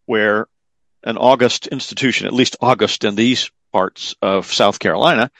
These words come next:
that could w-, f-, wind up in that situation? Well, consider this. Two weeks ago, my wife and I traveled to about two hours away so I could in-, attend a church-related meeting.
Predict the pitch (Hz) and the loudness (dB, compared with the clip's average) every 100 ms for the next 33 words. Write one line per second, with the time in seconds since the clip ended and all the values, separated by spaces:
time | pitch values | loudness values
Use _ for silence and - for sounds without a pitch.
0 | _ _ _ _ _ _ _ 113 - 139 | _ _ _ _ _ _ _ -6 -2 0
1 | 110 - - 135 143 131 139 175 - - | 0 -2 -2 -2 4 4 6 4 4 0
2 | 123 98 - - - 82 78 - - _ | 0 0 -2 -4 -6 -8 -8 -8 -12 _
3 | _ _ _ - _ _ _ _ - 147 | _ _ _ -20 _ _ _ _ 2 2
4 | 196 180 302 220 117 85 - - _ _ | 4 4 6 6 6 2 -2 -14 _ _
5 | _ _ _ _ _ _ _ _ _ - | _ _ _ _ _ _ _ _ _ 0
6 | 247 185 - 120 110 113 117 135 135 107 | 4 4 4 4 6 6 6 6 4 2
7 | 98 104 - - 147 127 113 113 - _ | 2 2 -2 -6 0 0 0 -4 -8 _
8 | _ _ _ - 123 110 107 110 104 - | _ _ _ -6 -2 -2 -2 0 0 2
9 | 151 123 117 107 101 95 98 110 110 110 | 4 6 4 0 -2 -2 -2 -2 0 2
10 | 110 110 107 - - - 131 104 - 123 | 0 0 -2 -12 -14 -6 -6 -4 -4 -4
11 | - 104 95 92 120 123 80 | -2 -2 -2 -2 -2 -2 -4